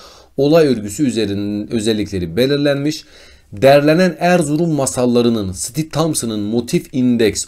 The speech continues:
of Folk literatürdeki, e, motif sıra ve numaralarına göre listesi hazırlanmıştır. Yani bu eserde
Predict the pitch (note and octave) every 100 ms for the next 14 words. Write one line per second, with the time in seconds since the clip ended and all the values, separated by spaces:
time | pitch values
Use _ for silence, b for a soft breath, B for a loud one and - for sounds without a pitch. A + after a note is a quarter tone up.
0 | - C3+ D3+ - - b b b b -
1 | - D3+ D3 A#2+ B2 B2 B2 A#2+ B2 A#2
2 | A2 A2+ B2+ G2+ B B B B B B
3 | B B _ _ _ _ A#2 A#2 A#2 A#2+
4 | B2 B2 F3 - C#3 D#3 B2 A#2+ B2 B2
5 | B2 B2 C#3+ C#3 C#3+ C#3 B2+ B2+ A#2 A2
6 | G#2+ G#2 A2 A2 A2+ G#2+ D#3 D3 B2+ B2
7 | B2+ A#2+ - G#2+ A2 E3